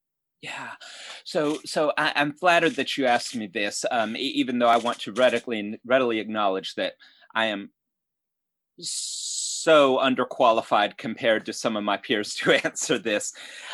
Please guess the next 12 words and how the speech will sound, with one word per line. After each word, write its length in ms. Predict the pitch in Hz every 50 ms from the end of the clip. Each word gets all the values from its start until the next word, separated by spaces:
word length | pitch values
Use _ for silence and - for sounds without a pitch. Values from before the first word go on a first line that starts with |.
| - -
Um, 500 | - 143 139 135 127 123 113 110 110 107 _ _ _ _ _ - - - - _ _ _ _ _ _ _ _
having 340 | - - - 214 208 202 185
said 360 | - - - 185 165 147 120
that, 280 | 123 120 110 107 110 - -
I, 120 | - 127 - - -
I, 100 | 156 - - _ -
there 260 | 135 123 196 196 175
are 80 | 165 160
three 280 | - - 170 180 170
things 460 | 170 - 170 139 117 117 120 - - -
to 100 | - 131
me 360 | 117 107 90 85 90 95